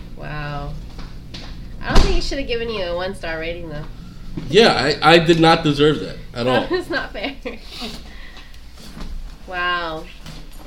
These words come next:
Speaker 2: But, I mean, that's, those little lessons that you, that, that I learned.
Speaker 1: Yeah, you live and you learn. Like,
Speaker 2: Exactly.
Speaker 1: so I hope this doesn't dissuade you from,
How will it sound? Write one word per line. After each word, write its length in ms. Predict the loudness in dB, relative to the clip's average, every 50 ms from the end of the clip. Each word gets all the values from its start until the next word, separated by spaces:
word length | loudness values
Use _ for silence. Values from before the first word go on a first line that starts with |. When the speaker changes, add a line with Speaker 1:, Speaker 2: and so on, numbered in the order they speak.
| -16 -16 -16 -14 -14 -14 -14 -14 -16 -16 -16 -16 -16 -14 -14 -14 -14 -14 -16 -6 2
Speaker 2:
But, 380 | 6 8 8 8 6 4 -6 -10 -14 -16 -16 -18 -18 -16 -16 -18 -18 -18 -10 -2
I 100 | 0 2
mean, 540 | 4 4 4 4 2 2 0 -4 -12 -14 -12
that's, 200 | -8 -8 -6 -6 -8 -10 -10 -10 -8 -2
those 200 | -2 0 2 2
little 260 | 4 6 6 6 6
lessons 380 | 4 2 0 -2 -2 -4 -2 -2
that 60 | -2
you, 120 | -2 -2 -4
that, 240 | -4 -4 -6 -4 -4
that 80 | -4 -2
I 80 | 0
learned. 400 | 0 0 0 -2 -2 -4 -4 -6 -8 -10 -14 -12
Speaker 1:
Yeah, 380 | -8 -4 -2 -2 -2 -2 -6 -8 -12 -14 -14 -10 -8
you 60 | -6
live 200 | -6 -6 -8 -8
and 160 | -10 -10 -8
you 80 | -8 -8
learn. 440 | -8 -10 -10 -10 -10 -10 -12 -12 -14 -14 -10 -6
Like, 120 | -6 -4
Speaker 2:
Exactly. 500 | -2 -2 -2 -2 -2 -4 -6 -8 -10 -10 -12 -12 -14 -16 -16 -16 -18 -16 -16 -18 -16 -16 -16 -16 -16 -16 -18 -18 -18 -18 -16 -10 -6
Speaker 1:
so 80 | -4
I 180 | -2 0 0 2
hope 200 | 2 2 0 0
this 140 | -2 -6 -4
doesn't 400 | -2 -2 -2 0 -2 -6 -6 -6
dissuade 440 | -12 -12 -10 -10 -8 -8 -8 -8
you 320 | -8 -8 -6 -6 -6 -8 -10
from, 580 | -10 -8 -6 -6 -4 -4 -6 -8 -10 -12 -14